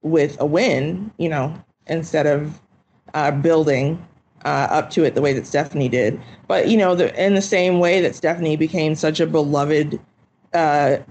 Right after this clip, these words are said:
contestant for everyone because she was just kinda real about how e-, essentially she's got imposter <laughs> syndrome.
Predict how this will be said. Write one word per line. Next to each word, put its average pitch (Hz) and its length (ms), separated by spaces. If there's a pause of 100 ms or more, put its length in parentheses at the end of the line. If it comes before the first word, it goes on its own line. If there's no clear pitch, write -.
(420)
contestant 175 800
for - 120
everyone 151 460
because 151 280
she - 180
was 165 160
just 180 160
kinda 180 220
real 170 520
about 151 280
how 156 520 (1000)
e-, - 60 (220)
essentially 214 560
she's 190 220
got 185 180
imposter 160 520
<laughs> - 100
syndrome. 349 580